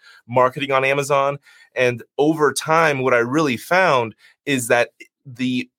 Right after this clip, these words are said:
Amazon product detail page is the foundation of the entire business. So if you can get your conversion rate as high as possible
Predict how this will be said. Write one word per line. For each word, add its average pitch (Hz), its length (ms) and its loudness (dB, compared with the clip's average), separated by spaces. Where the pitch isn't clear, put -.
Amazon 180 360 2
product 135 320 -2
detail 120 320 -2
page 104 460 -2
is 123 220 0
the 110 120 -10
foundation 117 880 -2
of 110 180 2
the 110 120 -6
entire 104 400 0
business. - 640 -10
So 110 240 0
if 110 160 -4
you 170 100 -4
can 147 280 -2
get 143 280 0
your 147 120 -2
conversion 127 640 -2
rate 95 260 -4
as 110 160 -4
high 185 340 0
as 190 140 2
possible 131 600 -2